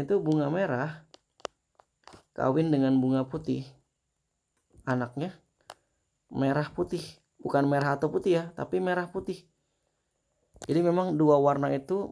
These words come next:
menjadi satu, berkumpul, muncul bersama-sama. Nah, gitu kira-kira istilahnya ya. Jadi,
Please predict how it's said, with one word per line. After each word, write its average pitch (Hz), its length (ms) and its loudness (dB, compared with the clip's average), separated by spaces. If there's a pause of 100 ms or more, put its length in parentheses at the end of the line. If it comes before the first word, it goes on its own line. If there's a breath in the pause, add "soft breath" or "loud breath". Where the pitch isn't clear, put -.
menjadi 143 320 0
satu, 151 320 -2
berkumpul, 147 560 -2
muncul 143 320 -2
bersama-sama. 135 640 -4 (720 soft breath)
Nah, 127 480 -6
gitu 127 240 -10 (160)
kira-kira 120 400 0
istilahnya 123 560 0
ya. 127 140 2 (500 loud breath)
Jadi, 139 400 4